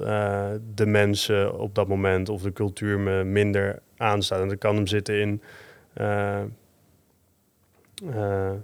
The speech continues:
gewoon echt het gedrag van mensen of misschien wel zelfs het eten, heel simpel gezegd. Of,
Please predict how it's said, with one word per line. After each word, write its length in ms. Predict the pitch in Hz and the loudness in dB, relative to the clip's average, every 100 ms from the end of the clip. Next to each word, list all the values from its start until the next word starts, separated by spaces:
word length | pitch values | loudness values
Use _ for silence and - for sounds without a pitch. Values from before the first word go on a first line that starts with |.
| - | -12
gewoon 220 | - 117 | -2 0
echt 120 | 107 - | 2 -2
het 140 | 101 | -4
gedrag 440 | 110 98 104 107 | 0 6 6 6
van 180 | - 98 | 4 2
mensen 400 | 92 98 104 113 | 2 0 0 -2
of 140 | 101 104 | -2 -2
misschien 240 | 95 104 | -4 -2
wel 100 | 92 | 0
zelfs 240 | 92 90 | 0 -2
het 120 | 90 95 | -4 -6
eten, 440 | 95 98 117 123 | -8 -6 -6 -4
heel 140 | 107 | -4
simpel 340 | 107 - 104 98 | -4 -2 -2 0
gezegd. 360 | 98 101 110 | 0 0 0
Of, 200 | 101 85 | -4 -6